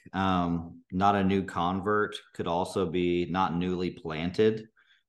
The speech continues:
Um, and it just really speaks to me because we have some fruit trees on our property, and they're about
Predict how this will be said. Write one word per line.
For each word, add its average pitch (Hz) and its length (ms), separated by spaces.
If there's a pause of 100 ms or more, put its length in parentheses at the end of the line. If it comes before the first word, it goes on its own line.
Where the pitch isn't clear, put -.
(120)
Um, 80 400
and 90 440
it 98 80
just 104 180
really 92 640
speaks - 420
to 95 80
me 92 200
because 87 220
we 95 120
have 87 200
some 78 180
fruit 95 260
trees 82 600 (440)
on 82 160
our 76 140
property, 87 580
and 95 100
they're 127 140
about 82 440